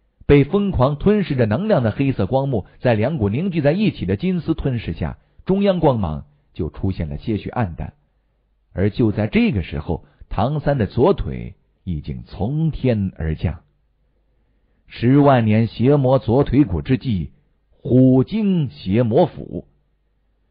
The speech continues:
唐三一共有五块魂骨，这块最新得到的邪魔左腿骨可以说是唯一一块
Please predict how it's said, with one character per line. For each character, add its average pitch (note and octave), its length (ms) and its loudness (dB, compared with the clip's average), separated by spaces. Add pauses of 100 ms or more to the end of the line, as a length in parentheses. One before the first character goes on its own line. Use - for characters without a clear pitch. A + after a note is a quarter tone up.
(480)
唐 D#3+ 280 4
三 D3+ 240 2
一 D3+ 120 0
共 B2+ 160 -2
有 F#2+ 120 0
五 C2+ 260 -8
块 C#3 240 0
魂 D#2+ 240 -8
骨， - 300 -14 (760)
这 G#2 160 4
块 G2 220 2
最 D3 340 2
新 G#3 300 -2
得 A2 160 2
到 G2+ 180 0
的 D#2 160 -6
邪 D#3+ 240 -2
魔 E3 220 4
左 D2 180 -6
腿 D#3+ 220 0
骨 C#2 280 -8 (140)
可 F#2+ 140 -2
以 F2 120 0
说 E2+ 360 -6 (100)
是 - 180 -2
唯 G#2 220 4
一 A3+ 300 0
一 B2 60 2
块 C#2+ 340 -8